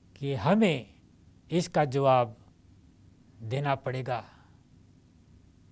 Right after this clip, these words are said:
क्या आप इस बात के लिए तैयार हैं? उस दिन आपके पास,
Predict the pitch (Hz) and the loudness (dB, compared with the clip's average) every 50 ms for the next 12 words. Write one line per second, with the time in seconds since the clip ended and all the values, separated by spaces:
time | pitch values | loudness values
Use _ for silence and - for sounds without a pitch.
0 | - - _ _ _ _ - - - - 214 220 214 254 240 214 208 208 208 208 | -20 -20 _ _ _ _ -20 -6 0 4 4 4 4 4 0 2 2 2 0 0
1 | - - 226 208 208 208 - 190 170 170 170 208 220 190 190 196 127 - - _ | -2 -4 -4 -2 -2 -2 -2 -2 0 0 0 0 -2 -4 -6 -10 -12 -14 -20 _
2 | _ - _ _ - - - - _ _ _ - - _ _ _ _ _ _ _ | _ -20 _ _ -20 -20 -20 -20 _ _ _ -20 -20 _ _ _ _ _ _ _
3 | _ _ _ _ _ - _ _ _ _ _ - 202 233 220 294 285 254 233 233 | _ _ _ _ _ -20 _ _ _ _ _ 0 2 4 4 4 4 6 6 6
4 | 240 233 - 254 - - 226 220 202 - - | 4 4 2 0 2 2 4 4 2 0 -4